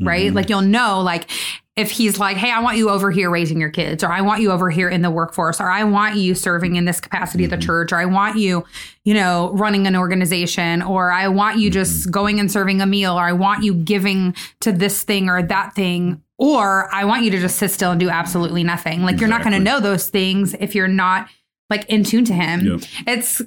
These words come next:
Speaker 1: kind of funny. You know how, like, this, <laughs> this morning I told you, I haven't even told Grammy Tammy that she was in my dream last night, but
Speaker 2: Mm-hmm.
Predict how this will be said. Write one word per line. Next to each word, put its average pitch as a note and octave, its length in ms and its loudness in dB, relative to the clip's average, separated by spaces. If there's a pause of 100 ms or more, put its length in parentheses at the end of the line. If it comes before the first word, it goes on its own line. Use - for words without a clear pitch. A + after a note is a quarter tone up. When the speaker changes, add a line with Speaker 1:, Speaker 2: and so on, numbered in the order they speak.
Speaker 1:
kind C#4+ 160 -2
of B3 60 0
funny. A3 180 0
You G3+ 60 2
know G#3 80 0
how, G#3+ 180 0
like, F#3+ 220 -4
this, G3 180 -4
<laughs> - 60 -4
this B3+ 300 4
morning G3+ 260 0
I F#3+ 80 -2
told F#3+ 280 -2
you, F3+ 120 0
I E3+ 80 0
haven't G3 180 0
even F#3 140 0
told F3 200 -2
Grammy F3 280 -2
Tammy F3+ 260 -2
that F3 160 -4
she - 80 -4
was F#3+ 100 0
in F#3 60 0
my F3 140 0
dream F3+ 260 -2
last F3+ 240 -2
night, F#3 240 -2
but F#3 160 -2
Speaker 2:
Mm-hmm. A3+ 220 0